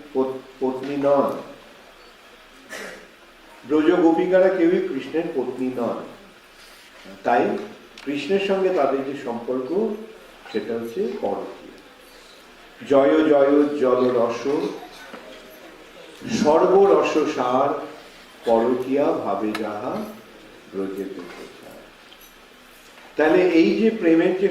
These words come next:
সম্পর্ক গোপীদের সঙ্গে, তার মধ্যে সর্বশ্রেষ্ঠ, সবচাইতে অন্তরঙ্গ কোন সম্পর্কটি কৃষ্ণের?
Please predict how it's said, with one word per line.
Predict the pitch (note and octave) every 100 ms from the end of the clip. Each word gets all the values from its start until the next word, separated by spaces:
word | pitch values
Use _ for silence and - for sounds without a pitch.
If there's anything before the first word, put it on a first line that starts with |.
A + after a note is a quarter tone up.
| -
সম্পর্ক | D3 C3 C#3+ D3
গোপীদের | D#3+ B2+ A#2 A#2+ B2+ C3+ C3+
সঙ্গে, | C#3 C3 A2+ G#2 G#2 - - - -
তার | C3+ C#3
মধ্যে | D#3 E3 G#3 G#3
সর্বশ্রেষ্ঠ, | - D3 D3 G3+ G3+ G#3+ G#3+ G#3+ G#3 -
সবচাইতে | G3 F#3+ - G3+ G3+
অন্তরঙ্গ | G3+ D#3 D#3 F3 E3+ F3 F3+ F3+
কোন | E3+ F3
সম্পর্কটি | E3+ E3+ F3+ F3+ F#3 G3 G3
কৃষ্ণের? | E3+ E3 G3 G3+